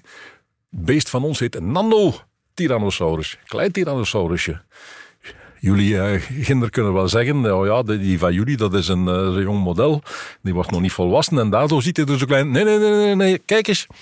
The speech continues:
we gaan alle kenmerken eens netjes op een rijtje zetten en vergelijken. En dan vinden wij honderdvijftig kenmerken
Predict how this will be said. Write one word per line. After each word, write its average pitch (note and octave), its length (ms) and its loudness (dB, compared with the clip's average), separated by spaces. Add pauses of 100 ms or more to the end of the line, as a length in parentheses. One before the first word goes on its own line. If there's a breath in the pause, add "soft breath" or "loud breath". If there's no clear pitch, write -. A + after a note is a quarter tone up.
(400 loud breath)
we A#2 100 -2
gaan E3+ 160 0
alle G#3+ 180 2
kenmerken F#3 460 0
eens C#3+ 100 0
netjes E3 340 0
op D#3 100 0
een D3+ 60 2
rijtje F#3 300 2
zetten E3+ 220 0
en B2+ 60 -2
vergelijken. D3 540 2
En D#3 80 -2
dan D3 140 0
vinden C#3+ 220 0
wij D3 100 2
honderdvijftig G#3 1080 0
kenmerken F3 600 -2